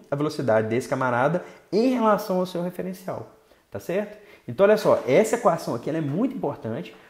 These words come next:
porque ela nos conta como encontrar a velocidade de P com relação a esses dois referenciais, S e S', beleza? E esse exemplo aqui eu gostaria que vocês fizessem no papel.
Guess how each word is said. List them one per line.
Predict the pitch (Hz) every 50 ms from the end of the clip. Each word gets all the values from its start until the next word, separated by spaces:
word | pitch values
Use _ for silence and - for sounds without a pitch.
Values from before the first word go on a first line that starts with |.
| _ -
porque | - 185 -
ela | 202 190 208
nos | 208 208 208
conta | - - 185 185 185
como | - - - 202 214 247
encontrar | 277 262 269 214 196 180 180 160
a | 160
velocidade | 156 156 156 160 - 180 147 120 113 110 104 101 101 104 107
de | 104 135
P | 180 - - - 165 147 160 208 254 - - - - - - - - _ _
com | - 196
relação | 202 214 220 214 214 214 - 190
a | 175
esses | 180 180 208 175
dois | 170 170 170
referenciais, | - 185 - 196 190 190 185 - 147 120 107 110 110 - - -
S | 120 120 127 123 - 131
e |
S', | 135 - - 196 180 135 95 90 - - _ _ _ _ _ _ -
beleza? | 107 113 165 185 147 - - - - - - - _ _ - - _ _ _ _ _ _ _ - - -
E | - 131
esse | 147 160 - 202
exemplo | 180 139 165 175 170 180
aqui | - -
eu | 170
gostaria | 180 196 185 202 190 190 196
que | 190
vocês | - 208 202
fizessem | - 208 160 151 151 160 160 - 123
no | - 135
papel. | - 170 170 - - 131 131 117 -